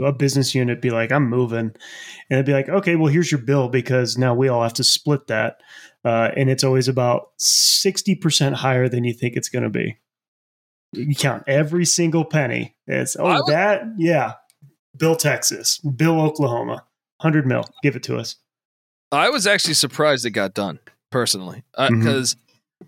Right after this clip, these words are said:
Speaker 2: I thought the Big Twelve, uh, was gonna hold 'em to it. But, you know, 'cause it, apparently it came down, like, the Big Twelve wanted this thing done in November, like, the Big Twelve A Ds apparently. And, uh,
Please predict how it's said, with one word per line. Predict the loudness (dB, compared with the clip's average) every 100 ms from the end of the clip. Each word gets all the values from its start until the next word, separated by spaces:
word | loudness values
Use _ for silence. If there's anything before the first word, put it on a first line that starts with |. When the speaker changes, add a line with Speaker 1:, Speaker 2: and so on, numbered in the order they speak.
| _ -6
Speaker 2:
I | -2 -2
thought | 0 0 0 -2
the |
Big | -4 -2 -2
Twelve, | -2 0 2 2 -2 _ _ _ _ _ _ _ _ _ -2
uh, | 0 2 2 2 2 0 -2 -2
was | 0 0
gonna | 0 -2 -4 -6
hold | -2 0 0
'em | -2
to | -2 0
it. | 0 -4 _ _ _ _ _ _ _ _ _
But, | -6 0 0 -2 _ _ _ -6
you | -2
know, | 2 2 0 -6 _ -4
'cause | -2 0
it, | 0 0 0
apparently | -2 0 -2 0 -2
it |
came | 0 0
down, | 2 2
like, | 0 -2
the |
Big | -4 -2
Twelve | 0 0
wanted | 0 0
this | 0
thing | -2 -2
done | 0 0
in |
November, | -2 0 0 -2 -8 _ -4
like, | -4 -4
the |
Big | -4 -2
Twelve | 0 2
A | 2
Ds | 0 -2
apparently. | -2 -2 -2 -4 -10 _ -20 _ _ -2
And, | 0 2 2 2
uh, | 2 2 2 2 0